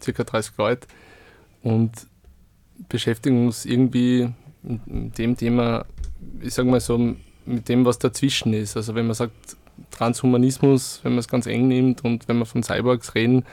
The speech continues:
dann ist das immer noch ein bisschen Science Fiction und dann gibt's irgendwo so den Alltag, mit dem wir jeden Tag zu tun haben.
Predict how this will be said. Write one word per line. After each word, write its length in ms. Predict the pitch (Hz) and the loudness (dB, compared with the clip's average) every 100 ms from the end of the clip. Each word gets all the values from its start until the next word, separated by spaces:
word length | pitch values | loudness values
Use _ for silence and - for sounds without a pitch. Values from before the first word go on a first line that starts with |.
| - - - _ _ _ _ _ _ _ - | -16 -20 -20 _ _ _ _ _ _ _ -4
dann 120 | 117 | -2
ist 140 | 113 - | 0 -2
das 200 | 110 - | -8 -6
immer 240 | 127 123 | 2 4
noch 320 | 117 113 - | 4 2 -4
ein 60 | - | -8
bisschen 220 | - 117 | -6 -4
Science 320 | 113 120 113 - | -2 0 0 -2
Fiction 540 | 143 - - 135 131 | -8 -8 0 2 2
und 400 | - 113 110 - - - - - _ _ - - - | 0 0 -2 -6 -18 -20 -20 -20 _ _ -20 -20 -2
dann 140 | 113 | 0
gibt's 180 | 113 113 | 2 4
irgendwo 220 | 120 113 | 4 4
so 120 | 101 | 2
den 160 | 113 110 | 2 4
Alltag, 420 | 110 117 127 120 117 - - | 4 4 6 6 4 -6 -8
mit 240 | 123 110 - | -4 -4 0
dem 80 | 113 | 2
wir 320 | 113 110 117 - _ - _ _ _ | 2 0 -6 -18 _ -20 _ _ _
jeden 200 | 107 110 | -2 0
Tag 360 | - 101 117 - | 2 0 -2 -4
zu 100 | 117 | -2
tun 240 | 131 135 | 4 4
haben. 240 | 131 127 | 6 4